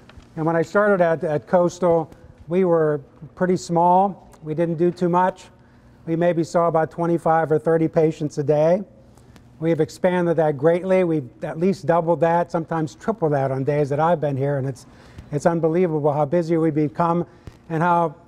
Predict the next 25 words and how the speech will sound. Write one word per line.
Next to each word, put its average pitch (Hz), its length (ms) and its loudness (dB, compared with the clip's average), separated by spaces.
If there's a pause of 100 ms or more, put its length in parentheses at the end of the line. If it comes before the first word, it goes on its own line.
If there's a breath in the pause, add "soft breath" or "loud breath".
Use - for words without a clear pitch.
(160)
how 170 140 -2
involved 170 500 2
in 170 80 0
the 160 80 -2
community 180 420 0
we 160 120 -2
become. 151 340 -2
The 147 80 0
programs 190 640 0
that 170 160 0
we've 170 240 0
in-, 170 160 -4
instituted 190 640 0
since 156 200 -6
I've 175 180 2
been 175 180 0
here 175 320 2 (420 loud breath)
have 170 140 -4
been 170 160 0
a 156 80 0
tremendous 170 500 -2
boon 180 340 2
to 175 100 -2
this 156 160 -4
community. 196 640 0